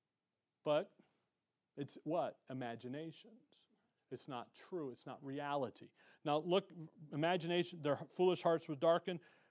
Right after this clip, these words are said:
professing themselves to be wise." Now look at what they did in verse twenty-three. And let's see if you can catch what they developed.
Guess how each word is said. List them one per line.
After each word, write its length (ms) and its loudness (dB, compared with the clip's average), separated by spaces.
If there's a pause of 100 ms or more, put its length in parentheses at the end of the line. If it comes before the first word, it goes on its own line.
professing 480 2
themselves 460 0
to 80 -8
be 120 -2
wise." 720 2 (880)
Now 200 2
look 420 0
at 120 0
what 220 -2
they 120 -2
did 340 -2
in 140 -2
verse 240 -6
twenty-three. 720 -8 (560)
And 100 -4
let's 180 0
see 140 0
if 140 0
you 100 -2
can 160 -2
catch 380 2
what 160 -2
they 120 2
developed. 640 0